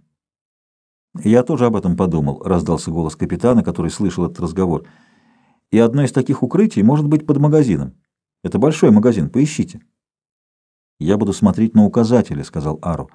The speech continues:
"Должны же быть указатели. Вот поглядите, Павлыш, синие стрелы".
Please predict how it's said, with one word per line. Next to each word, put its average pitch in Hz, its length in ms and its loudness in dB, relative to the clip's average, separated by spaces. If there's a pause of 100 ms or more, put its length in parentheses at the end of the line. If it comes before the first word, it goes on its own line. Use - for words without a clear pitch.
(440)
"Должны 110 400 2
же 151 80 0
быть 131 200 -2
указатели. 95 600 -4 (640)
Вот - 160 -4
поглядите, 143 400 0
Павлыш, 107 400 -4
синие 117 320 4
стрелы". 113 400 0